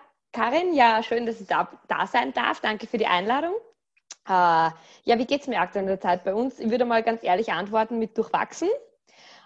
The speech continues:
Äh, es ist einerseits bei unseren Kunden ist es sehr viel los, andererseits, äh, ist, äh, ist kompletter Stillstand und kompletter Einstellungsstopp. Äh, es weiß auch keiner, wie sich die Wirtschaft, äh, aktuell entwickeln wird, aber wir, wir, wir tauchen so durch, sagen wir mal so.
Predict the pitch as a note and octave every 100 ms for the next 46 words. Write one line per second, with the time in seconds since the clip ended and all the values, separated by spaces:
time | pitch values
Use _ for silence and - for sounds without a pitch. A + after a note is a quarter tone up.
0 | - G#3+ G#3+ G#3+ G#3 - A3+ A#3+ A#3 -
1 | - - - _ _ F3 F#3+ B3+ A#3+ A#3+
2 | - _ - G#3 G#3 A3 G3 A3+ F#3+ F#3+
3 | F3+ - F3 A3+ C4 C4+ D#4+ - - G3
4 | G#3 G#3+ A3 F#3+ F#3+ - - F#3+ F#3+ F#3
5 | F#3 - F#3+ _ _ _ _ _ _ _
6 | _ _ _ - - F3 - A3+ - _
7 | - A3 G3+ B3+ - C4+ C4 C#4 D4 D4+
8 | A#3 - G3+ F#3+ - E3 F#3 - A#3+ B3+
9 | - C3+ D3+ - - - - - G3+ G3+
10 | G#3 G#3+ G#3+ A3+ A3 A3+ A#3+ A#3+ A#3 B3
11 | C4+ - - G3+ F#3+ G3 - G#3+ G#3+ A3+
12 | B3 C#4+ C4+ C#4+ A3+ A3+ A3 G3+ A#3 A3+
13 | G#3+ A3+ A3 B3+ B3+ A3 A3 B3 A#3+ F#3
14 | F3 F3 G3 F#3 F#3 F#3+ G3 D3+ F3